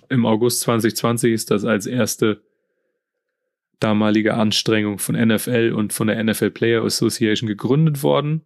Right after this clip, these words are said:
und hat halt letztendlich eigentlich drei Säulen, auf das, das sich konzentriert wird bei, beim Wahlen, beim Wahlprozess, ist einmal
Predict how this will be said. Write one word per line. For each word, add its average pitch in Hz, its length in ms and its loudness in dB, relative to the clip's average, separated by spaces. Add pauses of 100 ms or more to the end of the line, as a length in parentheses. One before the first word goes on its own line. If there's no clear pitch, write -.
(160)
und 117 180 0
hat 117 140 0
halt 113 280 0 (640)
letztendlich 113 400 2
eigentlich 101 220 -4
drei 104 320 0
Säulen, 104 520 0
auf - 160 -4
das, - 400 -2 (280)
das - 180 -2
sich - 140 -2
konzentriert 123 580 -2
wird 139 100 -6
bei, 127 280 0
beim 120 280 -4
Wahlen, 120 420 0 (140)
beim 113 180 0
Wahlprozess, 117 580 0
ist 117 80 -8
einmal 104 320 0